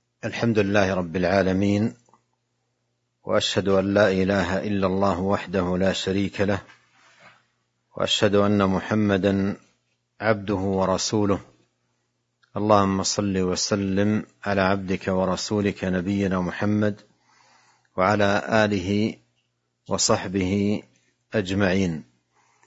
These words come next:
اللهم علمنا ما ينفعنا، وانفعنا بما علمتنا، وزدنا علما، وأصلح لنا إلهنا شأننا كله، ولا تكلنا إلى أنفسنا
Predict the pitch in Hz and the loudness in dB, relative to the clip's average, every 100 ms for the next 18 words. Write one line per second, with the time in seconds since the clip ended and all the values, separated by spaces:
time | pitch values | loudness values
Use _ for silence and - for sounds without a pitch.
0 | _ _ _ - 101 107 104 101 92 95 | _ _ _ -10 0 4 4 2 0 0
1 | 98 104 98 95 95 90 _ - 107 104 | 0 0 0 0 -2 -6 _ -4 0 2
2 | 98 87 104 98 101 101 104 101 - - | 2 0 0 0 0 0 0 -2 -8 -20
3 | - 104 95 107 101 101 92 95 95 95 | -6 -4 -2 0 0 0 -2 -2 0 0
4 | 90 95 104 104 - 101 104 107 - - | 0 0 0 0 -2 0 0 0 -2 -2
5 | 104 98 113 92 95 95 92 107 98 104 | -2 0 0 0 0 0 0 0 2 4
6 | 113 117 - _ - - - _ _ _ | 4 0 -6 _ -20 -20 -20 _ _ _
7 | _ _ - - 117 - 113 104 110 107 | _ _ -2 0 2 2 0 2 2 2
8 | 107 104 104 110 101 104 101 92 - 107 | 2 0 2 0 0 0 0 0 0 0
9 | 107 98 95 - - 113 98 107 98 98 | 0 0 -2 -4 -2 0 2 2 0 -6
10 | - 107 104 95 98 87 110 104 101 101 | -2 2 2 2 -2 -2 0 0 2 0
11 | 104 - - 107 104 95 98 110 98 95 | -2 -4 0 2 2 0 0 -2 -2 -2
12 | - 110 - 98 101 104 | -4 -6 -2 0 0 0